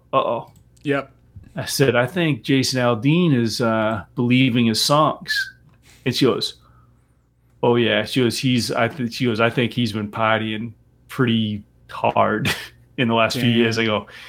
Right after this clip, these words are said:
Speaker 1: "Yeah." I said, "I liked him when he was, like, this country boy, like, this kinda, like, portly country boy with his hometown wife and shit." She goes, "Yeah."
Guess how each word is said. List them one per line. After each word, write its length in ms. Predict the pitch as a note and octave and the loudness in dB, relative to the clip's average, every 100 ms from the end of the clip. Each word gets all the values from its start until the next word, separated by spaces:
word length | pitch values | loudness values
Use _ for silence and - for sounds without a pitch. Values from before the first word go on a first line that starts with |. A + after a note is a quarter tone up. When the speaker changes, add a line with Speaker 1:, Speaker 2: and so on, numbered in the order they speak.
| - - _ _ _ | -20 -20 _ _ _
Speaker 1:
"Yeah." 140 | D3 D3 | -2 0
I 100 | D3+ | 0
said, 200 | C#3+ E3 - | 2 0 0
"I 140 | F3 | 0
liked 280 | A#3 A#3+ A3 | 2 2 2
him 100 | G#3+ | 2
when 120 | G3 | 4
he 80 | G3 | 4
was, 140 | F3+ | 2
like, 200 | F3 D#3+ | 2 2
this 180 | D#3+ C#3+ | 2 0
country 420 | - F3+ E3+ E3 | 0 0 0 0
boy, 260 | C#3 D3+ D3+ | 0 2 4
like, 220 | C#3+ C3+ | 4 2
this 180 | C#3 - | 0 -2
kinda, 360 | D3 D#3 D3 C#3 | -2 0 2 4
like, 340 | C3 A#2 G#2+ | 2 2 -2
portly 500 | - D#3 - C#3 A#2+ - - | 0 0 2 0 0 -8 -2
country 280 | D#3 D3 | 0 0
boy 360 | C3 C3+ C3 C3 | 2 4 4 4
with 120 | A#2+ | 2
his 320 | A2 G2+ - - _ | -2 -6 -12 -16 _
hometown 540 | C#3+ C3 A#2+ C#3 B2+ | 0 0 2 2 4
wife 320 | B2 C3+ C#3 B2+ | 4 2 2 -2
and 100 | A#2+ | -4
shit." 420 | - D#3 - - _ _ - | 0 0 -2 -8 _ _ -4
She 140 | C#3 | -2
goes, 160 | B2+ F#3 | 0 2
"Yeah." 400 | G3+ F#3+ F3+ | 2 2 0